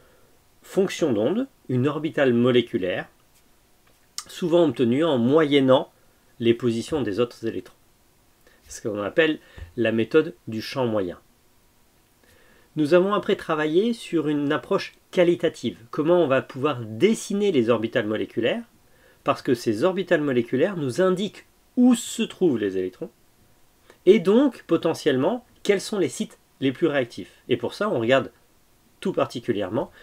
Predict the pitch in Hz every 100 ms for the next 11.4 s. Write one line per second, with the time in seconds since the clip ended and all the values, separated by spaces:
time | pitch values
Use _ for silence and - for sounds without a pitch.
0 | - - 123 131 123 127 180 175 - -
1 | - 175 - 127 101 90 _ - - -
2 | 117 113 190 214 208 196 165 143 - 117
3 | 240 - _ _ _ _ _ - 123 127
4 | 135 110 120 123 120 - 254 226 185 165
5 | 160 135 165 151 - - - - - 160
6 | 165 165 139 123 240 254 240 220 190 185
7 | 165 165 175 _ 202 208 190 202 170 160
8 | 156 151 147 156 131 - _ _ _ _
9 | _ _ _ _ - 135 123 117 135 117
10 | 113 107 120 143 127 131 240 254 110 101
11 | - - 269